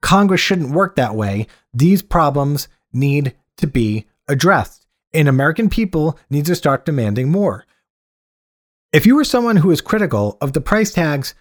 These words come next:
on these programs, I want to know from you exactly why you're critical on this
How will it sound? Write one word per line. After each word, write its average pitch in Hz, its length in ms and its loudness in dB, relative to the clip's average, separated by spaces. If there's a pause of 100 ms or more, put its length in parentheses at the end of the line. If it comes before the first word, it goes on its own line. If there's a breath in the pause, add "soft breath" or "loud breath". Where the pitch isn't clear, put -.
(400)
on 170 220 4
these 151 220 0
programs, 117 720 -2 (480)
I 233 140 6
want 277 260 0
to 220 100 -2
know 220 160 2
from 175 220 0
you 156 400 0 (160)
exactly 156 500 0
why 170 300 0
you're 165 180 0
critical 170 360 0
on 139 260 0
this 123 200 -4